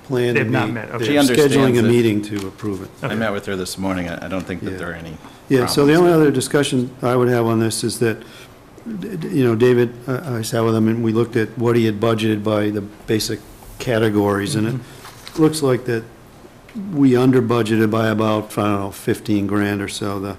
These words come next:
Speaker 1: Chubb Police and Fire Department risk coverage. So, you know, I think understanding what's going on there better will be helpful.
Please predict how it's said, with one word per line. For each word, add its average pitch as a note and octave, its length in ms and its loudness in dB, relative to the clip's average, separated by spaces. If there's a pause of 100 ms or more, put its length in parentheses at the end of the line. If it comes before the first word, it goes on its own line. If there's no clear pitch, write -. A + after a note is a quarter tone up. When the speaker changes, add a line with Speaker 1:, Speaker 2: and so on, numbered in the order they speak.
(480)
Speaker 1:
Chubb G#2+ 420 -4 (640)
Police G#2+ 460 -2
and G2 140 -6
Fire G2 280 -2
Department F#2 440 -6
risk F#2+ 240 -6
coverage. F#2 360 -12
So, G#2+ 160 -8 (880)
you D3+ 100 -4
know, A#2 80 0
I G#2+ 40 -4
think A2+ 200 -4
understanding G#2 800 0
what's A2 240 -2
going G2+ 320 -2
on G2+ 200 -2
there G2 160 -2
better F#2+ 320 -4
will F#2 120 -4
be F#2 140 -6
helpful. F#2 400 -10